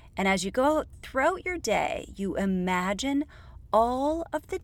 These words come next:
different ways that you could spend that money. And there's no limit to the number of times that you can spend it throughout the day. You could spend it as many times as you want, over and over and over again.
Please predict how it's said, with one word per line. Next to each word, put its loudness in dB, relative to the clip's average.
different -4
ways -2
that -8
you -4
could -8
spend -4
that -4
money. -4
And -2
there's -2
no -2
limit 0
to -8
the 0
number 2
of -2
times 0
that -6
you -4
can -6
spend -2
it -4
throughout -4
the -4
day. 0
You -4
could -2
spend 0
it 2
as -2
many 2
times 0
as -6
you 2
want, 0
over 2
and -2
over -2
and -8
over 2
again. -2